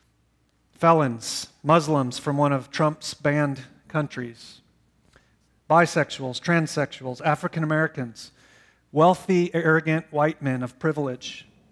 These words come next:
homeless, your ex-husband, people with physical needs.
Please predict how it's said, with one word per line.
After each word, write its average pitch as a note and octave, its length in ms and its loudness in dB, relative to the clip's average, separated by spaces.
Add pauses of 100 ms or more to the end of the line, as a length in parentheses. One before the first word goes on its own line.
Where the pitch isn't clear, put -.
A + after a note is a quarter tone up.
(1300)
homeless, D#3 680 -4 (1200)
your C3+ 100 -2
ex-husband, B2+ 680 -2 (1400)
people D3 220 -10
with C3+ 80 -8
physical C#3+ 460 -6
needs. B2+ 580 -10